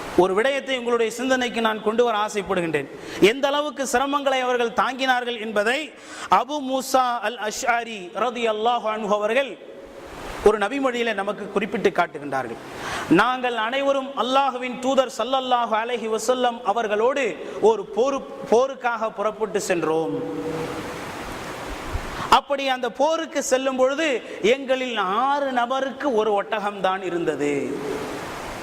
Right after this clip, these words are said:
சொல்றாங்க, கஷ்டப்பட்ட கஷ்டங்களை, சிரமங்களை சொல்கிறார்கள். "எங்களில் ஆறு நபருக்கு ஒரு ஒட்டகம்தான்,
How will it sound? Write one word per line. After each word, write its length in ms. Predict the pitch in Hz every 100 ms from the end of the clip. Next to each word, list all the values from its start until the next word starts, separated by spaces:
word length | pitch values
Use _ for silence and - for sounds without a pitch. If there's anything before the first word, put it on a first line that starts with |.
| - - - -
சொல்றாங்க, 440 | 170 202 165 143
கஷ்டப்பட்ட 520 | 170 - 185 180 165
கஷ்டங்களை, 540 | 160 165 208 175 151 131 - - - - - - -
சிரமங்களை 500 | 196 233 233 214 196
சொல்கிறார்கள். 640 | 185 196 196 190 160 143 - - - - - - - - -
"எங்களில் 340 | 170 202 208 190
ஆறு 440 | 175 233 277 285
நபருக்கு 460 | 269 269 294 294 294
ஒரு 240 | 220 208
ஒட்டகம்தான், 480 | 202 190 151 139 -